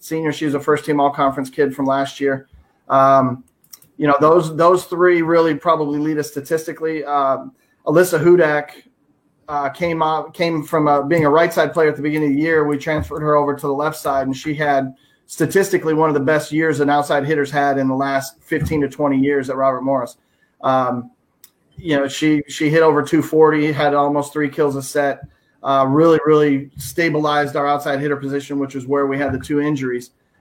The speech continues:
Um, and then Lauren Kalenic came off the bench, um, recovering from shoulder surgery, and played, played the entire season as an, as an outside as well. Um, you know, I, I, our whole group of seniors, uh, Allison Londock coming back next year after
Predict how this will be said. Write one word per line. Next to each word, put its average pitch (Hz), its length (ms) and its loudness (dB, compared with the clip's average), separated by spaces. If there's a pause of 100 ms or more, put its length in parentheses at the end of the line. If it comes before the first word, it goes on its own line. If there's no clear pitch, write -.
(120)
Um, 127 440 -2
and 151 100 -4
then 147 180 2
Lauren 156 200 2
Kalenic 151 440 -4
came 151 180 -4
off 143 180 0
the 147 80 -4
bench, 147 580 -6 (340)
um, 131 520 -2 (440)
recovering 165 420 0
from 143 160 -4
shoulder 170 320 0
surgery, 139 460 -2
and 131 120 -4
played, 139 440 -2
played 147 240 -2
the 143 60 -2
entire 139 300 -2
season 139 420 -4
as 131 140 -4
an, 135 120 -2
as 135 200 -6
an 139 60 -2
outside 135 380 -2
as 123 100 -10
well. 135 400 0 (320)
Um, 127 460 2 (520)
you 151 80 -2
know, 143 140 2
I, 143 160 0 (100)
I, 165 160 -2
our 175 200 4
whole 208 160 4
group 190 260 2
of 143 80 -2
seniors, 147 680 -6
uh, 135 300 -4
Allison 165 320 2
Londock 160 380 2
coming 156 260 0
back 143 300 -2
next 151 260 -8
year 160 140 0
after 147 360 -4